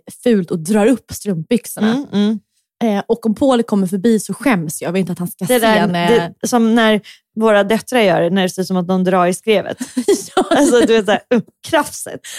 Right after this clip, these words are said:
Speaker 1: <laughs> Ja.
Speaker 2: Skrevkrafs. Ja, det är inte så jävla sexigt.
Speaker 1: Nej, och
Speaker 2: Nej.
Speaker 1: sen under dagen så trillar
Speaker 2: Ja.
Speaker 1: alltid strumpbyxorna ner lite
Speaker 2: Ja.
Speaker 1: grann i rumpan.
Speaker 2: Ja.
Speaker 1: Eh, och sen
Speaker 2: Gravitationskraften, så att säga.
Speaker 1: Ja, och sen
Speaker 2: Mm.
Speaker 1: så under dagen så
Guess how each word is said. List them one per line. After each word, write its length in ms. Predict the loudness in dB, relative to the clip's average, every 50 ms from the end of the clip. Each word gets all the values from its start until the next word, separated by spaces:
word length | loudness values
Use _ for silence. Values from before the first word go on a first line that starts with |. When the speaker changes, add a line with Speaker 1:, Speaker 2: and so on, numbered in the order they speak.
| -14 -14
Speaker 1:
<laughs> 280 | _ _ -8 -8 -4 -4
Ja. 220 | -4 -2 -2 -4 -4
Speaker 2:
Skrevkrafs. 920 | -2 _ -2 0 2 2 2 2 0 -2 -2 -2 -2 -2 -4 -6 -14 -16 _ _ _ -14 -4
Ja, 160 | 0 0 0 0
det 80 | 0
är 140 | -2 -4 -4
inte 180 | -6 -6 -6 -4
så 60 | -4
jävla 260 | -2 -2 -2 -4 -4
sexigt. 180 | -2 0 2 2
Speaker 1:
Nej, 240 | 4 2 2 0 -2 _
och 80 | 0 0
Speaker 2:
Nej. 100 | 0 2
Speaker 1:
sen 180 | 0 0 2
under 220 | 4 4 4 2 0
dagen 440 | 0 0 0 2 2 0 0 -2 -2
så 160 | -6 -14 -16
trillar 260 | _ -4 -2 -2 0 0
Speaker 2:
Ja. 60 | 0
Speaker 1:
alltid 200 | -2 -4 -10 -14
strumpbyxorna 680 | _ 0 0 0 0 _ -6 -8 -8 -4 -2 0 2
ner 360 | 4 4 4 4 2 2 2
lite 180 | 0 -2 -2 0
Speaker 2:
Ja. 60 | 0
Speaker 1:
grann 160 | 2 2 2
i 80 | 2 4
rumpan. 520 | 4 4 4 2 0 -2 _ -6 -6 -4 -2
Speaker 2:
Ja. 60 | 0
Speaker 1:
Eh, 100 | 0 0 0
och 80 | -4 -8 _ _ _ _ _ _ _ _ _ _ _ _
sen 100 | 0 2
Speaker 2:
Gravitationskraften, 1040 | 2 2 2 0 0 -2 -2 -2 0 0 -2 -2 -2 -2 -4 -4 -4 -4 -10 -10 -10
så 100 | -10 -14
att 80 | -16 -18
säga. 120 | -18 -20 _ _ _ _
Speaker 1:
Ja, 300 | -2 0 0 0 -2 0 _
och 120 | -2 -2
sen 80 | 0 0
Speaker 2:
Mm. 160 | 0 0 0
Speaker 1:
så 100 | 0 0
under 200 | 2 2 2 0
dagen 440 | 0 0 0 2 2 2 0 -2 -2
så 200 | -6 -2 0 2